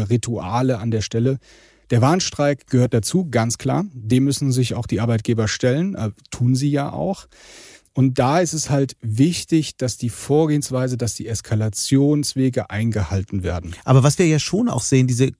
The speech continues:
Speaker 2: diese wirkliche Koordinierung, auf der einen Seite die ganzen Eisenbahngesellschaften fein, dass die sich absprechen, okay, aber dass am gleichen Tag auch noch Flughäfen, Sicherheitspersonal streiken,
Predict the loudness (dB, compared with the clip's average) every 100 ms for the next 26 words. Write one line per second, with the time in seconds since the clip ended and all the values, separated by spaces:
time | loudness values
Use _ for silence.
0 | -10 0 4 6 4 0 0 0 0 -6
1 | 0 2 4 6 6 6 4 2 0 -4
2 | -20 -20 -20 _ -20 -20 -4 0 4 4
3 | 6 4 4 2 2 4 4 4 4 4
4 | 6 4 4 4 4 4 4 2 -4 0
5 | 0 0 0 2 2 2 2 0 -2 -6
6 | -10 -8 -2 0 2 2 2 -4 -20 -10
7 | -4 0 4 4 2 2 2 2 0 2
8 | 4 4 2 0 2 2 2 0 0 0
9 | 0 0 -4 0 0 0 -2 -6 -4 -4
10 | -4 -4 -2 0 2 2 0 -2 -4 -8
11 | -10 -6 -6 -4 -6